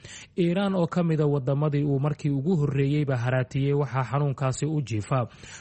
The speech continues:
bukaan ay tiradoodu kor u dhaafayso lix iyo lixdan kun. Ingiriiska waxa uu ku dhacay tiro aan shan iyo lixdan kun ka yareen. Turkigana bukaanku waxa ay kor u dhaafeen laba iyo afartan kun, halka waddanka Belgiumna uu coronavirus ku dhacay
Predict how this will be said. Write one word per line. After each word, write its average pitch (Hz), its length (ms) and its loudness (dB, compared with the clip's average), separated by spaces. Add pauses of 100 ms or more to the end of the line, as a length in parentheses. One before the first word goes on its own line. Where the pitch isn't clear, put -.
bukaan 175 360 0
ay 165 160 2
tiradoodu 160 480 0
kor 156 160 0
u 151 80 2
dhaafayso 147 540 0
lix 147 280 0
iyo 143 260 0
lixdan 113 400 -2
kun. 131 280 0 (380)
Ingiriiska 120 600 0
waxa 135 300 0
uu 131 160 0
ku 185 160 -2
dhacay 131 300 -2
tiro 160 320 0
aan 139 240 -4
shan 202 420 -2
iyo 160 240 0
lixdan 147 440 0
kun 139 200 -2
ka - 160 -2
yareen. 147 380 2 (380)
Turkigana 165 480 2
bukaanku 143 640 0
waxa 151 280 0
ay 135 80 2
kor 160 220 0
u 151 100 2
dhaafeen 135 400 0
laba 139 220 0
iyo 143 240 0
afartan 131 440 -4
kun, 135 280 0 (360)
halka 135 440 0
waddanka 131 600 0
Belgiumna 143 600 0
uu 135 160 0
coronavirus 143 840 0
ku 156 140 -2
dhacay 117 380 0